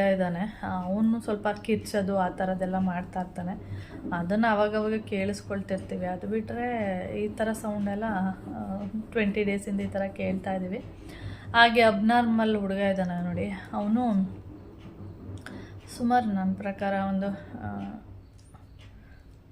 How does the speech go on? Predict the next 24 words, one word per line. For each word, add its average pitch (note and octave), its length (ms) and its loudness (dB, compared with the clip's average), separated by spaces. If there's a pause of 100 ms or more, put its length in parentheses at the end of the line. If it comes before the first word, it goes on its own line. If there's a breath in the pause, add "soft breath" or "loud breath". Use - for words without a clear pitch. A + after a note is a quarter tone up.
(540)
ಆಗಿದೆ G3+ 400 4
ಅನ್ಕೋತೀನಿ, G3+ 420 0
ಒಂದು F#3 160 0
ಟ್ವೆಂಟಿ F#3+ 440 0 (180)
ಇಯರ್ಸ್ F#3+ 340 0
ಆಗಿರ್ಬೋದು F3+ 800 -4
ಅಥವಾ F#3+ 240 -6
ಜಾಸ್ತಿ F#3 420 -4
ಆಗಿದೆಯೋ F#3+ 360 -2 (120)
ಏನೋ F#3+ 220 2
ಗೊತ್ತಿಲ್ಲ, F#3+ 380 -2
ಅಷ್ಟು F#3+ 240 -2
ಅಬ್ಸರ್ವ್ G#3 420 2
ಮಾಡಿಲ್ಲ F3+ 460 -2
ನಾನು. F3 260 -6 (800 loud breath)
ಅವ್ನು A3+ 300 4
ಪಾಪ A3 200 2 (680)
ಹೊರ್ಗಡೆನೇ A3 480 4
ಕುತ್ಕೊಂಡಿರ್ತಾನೆ, G#3 680 0
ಅಂದರೆ F#3+ 200 0
ನಾವು F#3+ 160 -2
ಟೆರೆಸ್ F#3+ 360 2
ಮೇಲೆಲ್ಲ G3 380 0
ಹೋದ್ರೆ F3+ 220 -4